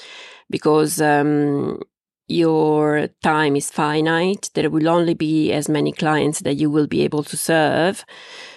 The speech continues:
Obviously, you can have, uh, colleagues that can expand on that, mm, but you as a, yourself as a consultant, you cannot just be selling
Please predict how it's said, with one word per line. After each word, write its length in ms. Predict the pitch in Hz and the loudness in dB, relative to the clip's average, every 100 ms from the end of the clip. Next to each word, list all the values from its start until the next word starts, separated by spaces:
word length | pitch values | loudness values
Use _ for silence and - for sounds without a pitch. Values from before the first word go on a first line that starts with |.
| - _ - | -20 _ 0
Obviously, 380 | 143 151 143 | 2 2 0
you 200 | 139 139 | 0 0
can 200 | 139 147 | 0 0
have, 260 | 139 135 131 | 0 0 0
uh, 140 | 139 131 | -4 -4
colleagues 640 | - 131 131 135 135 - - | 0 2 4 2 0 -2 -10
that 220 | - - | -8 -6
can 140 | 131 | -4
expand 560 | 127 - - 151 147 143 | -4 -4 0 2 2 0
on 160 | 135 139 | 0 0
that, 340 | 143 147 - - - | -2 -4 -6 -10 -4
mm, 800 | 135 135 135 135 131 131 127 - | -2 0 -2 -2 -4 -4 -6 -6
but 140 | - 135 - - - | -6 -8 -10 -20 -2
you 280 | 160 156 143 | 2 4 4
as 160 | 147 | 2
a, 100 | 120 | 0
yourself 720 | - 143 143 143 - 143 139 139 | 0 2 2 2 -2 0 0 -4
as 120 | 127 | -6
a 80 | 139 | -4
consultant, 680 | 139 143 160 156 156 135 | -6 -2 2 2 0 0
you 60 | 143 | 0
cannot 400 | - 156 165 160 | 0 2 2 2
just 220 | - - | -2 -4
be 80 | 147 | -4
selling 420 | - 147 - 143 | 0 0 2 -2